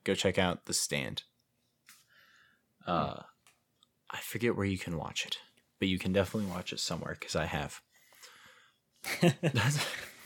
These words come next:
Speaker 2: Yeah, all right. So I guess that's that. <laughs>
Speaker 1: And, uh, the one, the one thing I wanna say is there's a one scene where Quentin's holding on to Holloway, and he decides to let her go.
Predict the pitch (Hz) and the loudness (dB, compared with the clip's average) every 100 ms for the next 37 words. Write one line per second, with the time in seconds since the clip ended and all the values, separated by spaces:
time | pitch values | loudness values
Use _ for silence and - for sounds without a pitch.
0 | - - - - - _ _ _ - - | -20 -20 -20 -20 -20 _ _ _ -20 -20
1 | _ - - - - 147 151 156 - _ | _ -4 -4 -6 -4 0 0 0 -4 _
2 | - - 90 92 98 - 98 - 101 107 | -10 0 4 6 4 6 4 8 12 12
3 | 95 - 147 - - - 170 - - - | 12 12 10 10 -6 -4 -4 -2 -6 -6
4 | - 127 107 92 78 - _ _ _ _ | 0 4 8 8 6 -4 _ _ _ _
5 | - _ 127 113 127 147 160 160 - 120 | -20 _ 2 6 8 8 6 -2 -6 4
6 | 131 143 131 113 101 92 73 73 85 - | 4 6 8 8 8 6 4 2 -2 -12
7 | _ - 98 92 87 82 - _ _ _ | _ 2 6 8 6 0 -4 _ _ _
8 | - 110 107 104 123 131 - 107 104 110 | 8 8 10 8 8 6 4 4 4 2
9 | 92 - 104 98 104 104 101 104 107 101 | 0 2 0 2 2 4 4 4 2 0
10 | 82 85 85 - _ - - - - - | 0 2 0 -2 _ -20 -20 -20 -8 -2
11 | 87 95 110 110 113 104 104 80 76 | 2 8 8 8 8 8 8 6 2